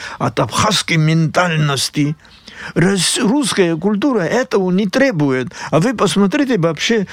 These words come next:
на Украине, в Донбассе, сколько нерусских воюет и уже, э, получили, э, звание героя.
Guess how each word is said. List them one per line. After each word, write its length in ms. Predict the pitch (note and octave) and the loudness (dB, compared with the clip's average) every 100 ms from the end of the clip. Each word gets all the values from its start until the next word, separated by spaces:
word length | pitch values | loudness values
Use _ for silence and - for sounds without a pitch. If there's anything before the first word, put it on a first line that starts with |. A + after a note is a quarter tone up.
| - | -6
на 140 | - F3+ | 0 2
Украине, 540 | F3+ D#3+ G3 A#3+ F#3+ | 2 2 0 2 0
в 180 | D3 B2 | 0 0
Донбассе, 760 | A2 E3 E3 F#3 C4 - D#3+ C3 - - | 0 2 2 2 2 0 0 -2 -8 -6
сколько 460 | - C#4 C#4+ A#3+ | -2 2 2 2
нерусских 720 | G#3+ F#3 G3+ C#4 F3+ - F3+ C3+ | 2 2 2 0 -2 0 -2 0
воюет 680 | B2+ F3 C4+ D4 G3 C3+ - - - | 0 2 0 0 0 -2 -8 -14 0
и 100 | E3+ | 0
уже, 400 | G3 F#3+ D3 C4+ F#3+ | 2 0 0 0 0
э, 240 | - F3+ F3+ D3+ | 0 0 -2 -4
получили, 720 | D#3 F#3+ F#3+ - B3 A3+ F#3+ E3 | -2 0 0 0 0 0 0 -2
э, 400 | D#3 E3 E3 D#3 | 0 0 0 0
звание 480 | B2 B2+ G#3 A3 D#3+ | 0 0 2 2 0
героя. 800 | B2 F#3 G3+ A3 G3 D#3 B2 | 2 2 2 -2 0 0 -2